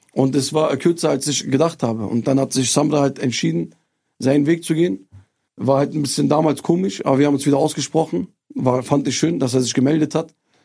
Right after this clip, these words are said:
Und ich wünsche ihm alles Gute und nur das Beste. Was ich halt damals auch alles so ermu-, äh, äh, erhofft habe und, äh, vermutet habe,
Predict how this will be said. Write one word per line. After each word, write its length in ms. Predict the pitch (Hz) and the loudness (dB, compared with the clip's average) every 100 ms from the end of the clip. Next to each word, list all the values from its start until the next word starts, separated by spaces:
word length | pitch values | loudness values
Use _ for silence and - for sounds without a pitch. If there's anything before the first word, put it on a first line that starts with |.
| _ | _
Und 220 | - 120 117 | -2 0 0
ich 140 | - | 0
wünsche 220 | 139 - | 0 0
ihm 100 | 139 | 2
alles 220 | 139 131 | 2 0
Gute 240 | 151 151 139 | 0 0 2
und 80 | 123 | 2
nur 140 | 151 | 2
das 160 | 143 - | 0 0
Beste. 340 | 160 160 95 92 | -2 -2 -8 -2
Was 280 | 123 151 156 | 0 0 -2
ich 160 | 143 | 0
halt 180 | 147 147 | 0 2
damals 320 | 156 160 - | 2 2 0
auch 140 | 139 123 | -2 -2
alles 220 | 143 135 | -2 0
so 220 | 143 127 - _ _ _ - | 0 -2 -4 _ _ _ 0
ermu-, 260 | 131 156 - | 2 2 0
äh, 60 | |
äh, 320 | 127 127 127 127 | 0 0 -2 -2
erhofft 320 | 120 165 - | 0 0 0
habe 180 | 147 131 | 0 2
und, 260 | 127 117 127 | 0 -2 -4
äh, 160 | 117 | -2
vermutet 460 | 113 131 214 202 139 | 0 2 2 2 0
habe, 320 | 139 170 | 2 0